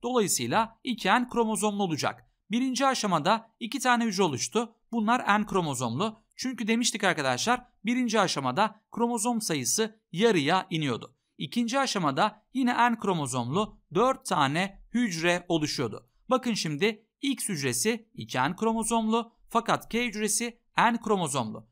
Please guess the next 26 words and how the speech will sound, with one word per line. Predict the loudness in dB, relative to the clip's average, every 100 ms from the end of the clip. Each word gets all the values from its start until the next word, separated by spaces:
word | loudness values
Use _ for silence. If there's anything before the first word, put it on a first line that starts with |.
| _
Gördüğünüz | 0 2 2 -2 -4
gibi | -2 -2 -4 -10
bunların | -6 0 0 0
kromozom | -2 -2 -2 -4
sayıları | -2 -2 0 0 -2 -6 _
farklı. | 4 6 6 -2 -4 -4 _
Dolayısıyla | -4 -2 -2 -4
ifademiz | -4 0 -2 0 -2 -2 -4 _
doğru | 4 6 6
oldu. | 4 -2 -18 _ _ _ _
İkiye | -12 -2 2
baktık. | 2 2 -6 -10 _ _ _ _
X | -4 -4 -4
hücresindeki | -4 -4 -2 -2 -2 -2
bölünme | 2 2 2 2 0 -4 _
üreme | -4 0 0 -2
hücrelerinin | -2 -2 -2
oluşmasını, | -4 -4 -4 -2 -2 -4 -6 _ _
Y'deki | -6 0 0 0 -4 -2
ise | 0 -2 -4 -8 -2
onarımı | 2 2 2 0
sağlayabilir | 2 4 4 2 0 -4
diyor. | -4 -10 -12 _ _ -8
X'teki | -4 -4 -6 -6 -4
bölünme | -4 -2 0
ne? | 0 -2